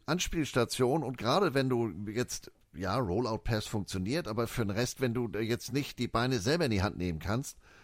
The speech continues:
wenn du da so ein verlässliches, äh, äh, Target hast, so einen verlässlichen Passempfänger wie den Njoku,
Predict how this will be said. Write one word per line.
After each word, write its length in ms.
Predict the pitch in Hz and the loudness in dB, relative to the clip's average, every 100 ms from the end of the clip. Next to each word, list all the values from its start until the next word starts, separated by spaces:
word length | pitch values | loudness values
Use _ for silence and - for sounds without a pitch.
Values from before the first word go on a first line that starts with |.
| - | -4
wenn 140 | 104 | 0
du 80 | 107 | 2
da 160 | 107 123 | 2 2
so 160 | 143 | 0
ein 160 | 117 135 | -2 -2
verlässliches, 760 | - 110 127 143 113 117 - - | 0 0 0 -2 0 0 0 -2
äh, 480 | 107 101 - 101 | 2 2 2 -2
äh, 40 | 95 - | -2 -2
Target 380 | 117 123 120 | 0 0 0
hast, 240 | 120 127 - | -2 -2 -2
so 100 | 107 | -2
einen 140 | 123 | -2
verlässlichen 500 | 120 120 117 117 104 | -2 -4 -4 -6 -4
Passempfänger 720 | 92 127 131 95 104 101 135 - - - - - | -4 -4 -4 -4 -4 -2 -4 -6 -20 -20 -20 -12
wie 140 | - 101 | -6 -2
den 140 | 104 101 | 0 0
Njoku, 480 | 92 117 143 107 | 2 0 0 -2